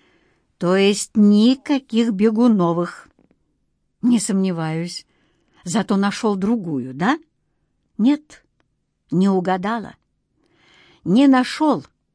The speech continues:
если ты Белькевича имеешь в виду. Но список переписал. Запись программы тоже изъял, вот она. Он похлопал по висевшей на спинке стула сумке.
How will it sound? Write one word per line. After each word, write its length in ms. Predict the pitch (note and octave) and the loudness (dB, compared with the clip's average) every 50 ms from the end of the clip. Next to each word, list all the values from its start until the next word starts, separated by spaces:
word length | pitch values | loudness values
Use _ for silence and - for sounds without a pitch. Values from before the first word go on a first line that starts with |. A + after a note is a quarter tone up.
| _ _ _ | _ _ _
если 340 | - F3+ G#3+ G#3+ G#3+ - G#3 | -6 -4 -4 -2 -2 -4 -8
ты 260 | G3 - - B3 B3+ | -6 -2 0 0 0
Белькевича 880 | A#3 F#3+ F#3+ A#3+ B3+ B3 - _ - - D4 B3+ E3 C#3+ C3 - - D3 C#3+ | 0 0 0 0 0 0 -2 _ -2 -2 0 0 0 -2 -6 -6 -6 -4 -4
имеешь 400 | D#3 E3 D#3+ D3+ D3 - - - | -2 -2 -4 -6 -6 -8 -10 -10
в 40 | D3 | -8
виду. 380 | D3 F#3+ G3 F#3+ F3+ C3+ - _ _ _ _ _ _ _ _ _ _ _ _ - | -6 -6 -4 -4 -4 -6 -6 _ _ _ _ _ _ _ _ _ _ _ _ -6
Но 160 | C#4 A3+ B3 | -4 -4 -4
список 520 | - - - - B3+ C#4 - - E4+ - _ | -4 -4 -2 -2 -2 -2 -2 -6 -10 -8 _
переписал. 720 | C4+ B3 B3 C4 C4+ D4+ C#4 - - G3+ E3+ E3+ E3+ F3 _ _ _ _ _ _ _ _ _ _ - - - - | -4 -2 -2 -2 -2 -4 -6 -4 -6 -6 -6 -6 -8 -12 _ _ _ _ _ _ _ _ _ _ -20 -20 -16 -10
Запись 420 | G#3 F3+ A#3+ A#3 G#3+ - E3+ - | -4 -2 -2 -2 -2 -4 -8 -8
программы 520 | - F#3 F#3+ F#3 F3+ F#3 F3+ E3+ E3+ E3 | -6 -6 -6 -4 -4 -2 -2 -2 -2 -2
тоже 400 | D#3 - F3 D#3+ D#3 D#3 E3 G3 | -4 -4 -4 -6 -4 -4 -6 -6
изъял, 400 | G3+ G3 G3+ - A#3 A#3+ B3 A#3 | -8 -8 -8 -6 -4 -4 -2 -4
вот 300 | F3+ D#3+ D#3+ D3+ C#3+ - | -4 -6 -8 -8 -8 -8
она. 280 | F3 F3 F#3 G#3 A3+ B3 - _ _ _ _ _ _ _ _ _ _ _ | -6 -6 -4 -4 -6 -8 -10 _ _ _ _ _ _ _ _ _ _ _
Он 180 | - F#3+ F#3+ F3 | -4 -4 -4 -2
похлопал 640 | - F#3 F3 - - G3+ G3 F#3 G3+ F3+ E3+ F3 F3 | -2 -4 -4 -2 -2 -2 -2 -2 -2 -2 -4 -4 -4
по 100 | - F#3 | -4 -4
висевшей 540 | F3+ G#3 G3 - - G3+ E3 - - - D#3+ | -4 -4 -6 -6 -6 -8 -8 -8 -10 -10 -8
на 140 | F3 F3+ F3 | -8 -8 -8
спинке 400 | - - - F3 E3+ D#3 - D#3+ | -10 -8 -8 -8 -8 -8 -10 -14
стула 380 | - - - C4+ B3 A3+ A3+ | -16 -8 -6 -6 -4 -4 -6
сумке. 540 | F#3+ - - F#3+ D#3+ D#3 D3 - - D3+ - | -8 -8 -6 -6 -4 -6 -6 -8 -12 -18 -18